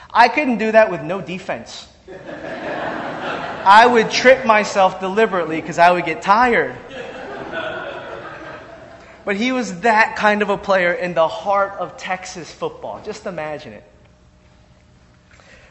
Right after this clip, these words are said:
The writer of the book, he says this. He says, "They weren't interested in him just because he was big and looked imposing in a football uniform.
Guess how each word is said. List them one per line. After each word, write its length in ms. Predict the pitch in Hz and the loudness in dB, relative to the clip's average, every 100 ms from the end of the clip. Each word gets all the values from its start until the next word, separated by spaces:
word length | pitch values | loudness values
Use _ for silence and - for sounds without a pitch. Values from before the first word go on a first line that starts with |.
| - | -2
The 60 | |
writer 220 | 156 175 175 | 4 6 4
of 60 | |
the 60 | 156 | 0
book, 260 | 139 - | -4 -4
he 120 | 139 151 | -12 -6
says 280 | 160 139 | -6 -6
this. 340 | 135 123 - - - _ _ | -8 -10 -10 -16 -20 _ _
He 60 | - | -12
says, 260 | 143 131 - - | -12 -12 -16 -8
"They 120 | 160 | -4
weren't 340 | 170 233 233 | 0 0 0
interested 440 | 208 202 185 202 180 | -6 -8 -10 -8 -8
in 100 | 165 | -6
him 300 | 170 165 - | -8 -10 -4
just 300 | 185 190 - | -4 -4 -8
because 260 | - 170 | -6 -6
he 80 | 175 | -6
was 180 | 151 139 | -10 -12
big 500 | - - 165 156 131 | -16 -12 -8 -8 -8
and 100 | 135 | -8
looked 180 | 139 143 | -8 -10
imposing 520 | 135 - 151 147 139 | -12 -6 -6 -6 -8
in 80 | 131 | -10
a 40 | |
football 380 | 127 135 139 123 | -12 -12 -6 -4
uniform. 580 | 131 135 131 127 123 | -4 -8 -10 -12 -12